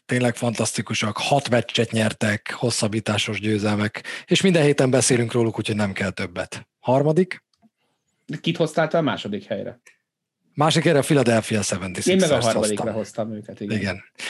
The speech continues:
Speaker 1: Hét egy az elmúlt két hétben, rájuk utaltál az előbb. Egyetlen Portland elleni tizenhat pontos vereségük van ebben a két hétben,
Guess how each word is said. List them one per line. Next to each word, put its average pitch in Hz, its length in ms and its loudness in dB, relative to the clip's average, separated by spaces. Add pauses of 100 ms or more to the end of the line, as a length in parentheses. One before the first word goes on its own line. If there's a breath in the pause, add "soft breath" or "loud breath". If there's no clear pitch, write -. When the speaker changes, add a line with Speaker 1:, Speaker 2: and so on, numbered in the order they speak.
(140 loud breath)
Speaker 1:
Hét 185 320 2
egy 131 440 2
az 131 160 0
elmúlt 117 340 0
két 139 240 2
hétben, 120 320 0
rájuk 113 300 0
utaltál 110 420 0
az 104 120 0
előbb. 123 360 4 (380 loud breath)
Egyetlen 131 840 2
Portland 120 520 2
elleni 117 320 2
tizenhat 113 560 0
pontos 110 460 -2
vereségük 113 600 0
van 113 200 0
ebben 104 200 -2
a 104 60 0
két 117 300 0
hétben, 123 500 2